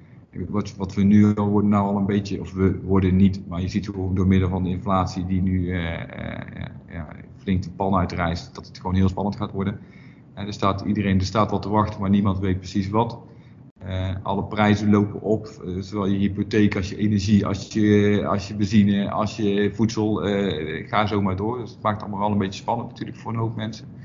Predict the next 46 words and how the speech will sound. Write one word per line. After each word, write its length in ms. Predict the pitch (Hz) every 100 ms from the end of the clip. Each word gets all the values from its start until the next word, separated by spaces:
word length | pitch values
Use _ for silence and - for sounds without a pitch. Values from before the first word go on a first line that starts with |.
| - - - - - -
Ehm, 540 | - 104 104 101 101 101 -
ja, 220 | 101 98
en 120 | 98
blijf 220 | 95 98 98
daarin 220 | 98 95
dus 240 | 92 -
altijd 300 | 98 101 -
en 60 | 101
alle 80 | 92
tijden 260 | 95 92
heel 120 | 95
flexibel. 600 | 92 85 - 92 92 92 95
Ga, 200 | - 92
in 240 | 95 95 92
elke 320 | 104 101 101
tijd 240 | 107 98
heeft 160 | 104 98
zo 160 | 104 95
zijn, 300 | 95 95 90
zijn, 320 | 98 95 95
zijn, 420 | 101 98 90 - - - - -
zijn 180 | - 98
moment, 420 | 95 95 92 92
eh, 380 | - 92 90 92
die, 280 | 92 92 87
waarin 200 | 92 90
je 60 |
dingen 200 | 87 85
aan 120 | 80
kunt 140 | 82 -
pakken. 300 | 82 85 82 - - -
En, 260 | 87 85
eh, 220 | 85 85 82 - - - - - _ _
eh, 200 | 50 50
eh, 340 | 85 85 87 85 -
ik 120 | -
denk 140 | 87 85
flexibiliteit 720 | - 87 90 85 - 87 85
het 100 | -
allerbelangrijkste 640 | 82 85 85 82 80 -
is 120 | 73
in, 160 | 82 85
eh, 200 | 82 76
in 80 | 78
alle 180 | 78 85
momenten. 380 | 82 82 82